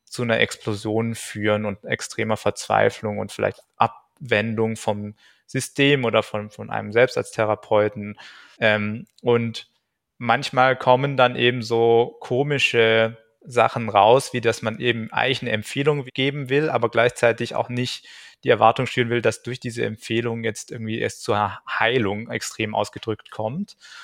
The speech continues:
Und so kann ich mir sozusagen diese Aussage erklären, ja, nur weil du jetzt zu rauchen aufhörst,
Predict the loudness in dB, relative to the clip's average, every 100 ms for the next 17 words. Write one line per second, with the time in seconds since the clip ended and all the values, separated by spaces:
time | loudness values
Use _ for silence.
0 | -20 _ _ -2 -2 -4 0 4 4 2
1 | _ _ 0 0 0 -2 -2 -2 -2 0
2 | 0 0 -2 2 2 2 2 2 2 0
3 | -2 2 4 4 4 4 4 -2 -18 -8
4 | 0 0 4 6 8 6 4 0 2 2
5 | 2 -2 -2 4 4 4 2 2 2 2
6 | 0 0 -2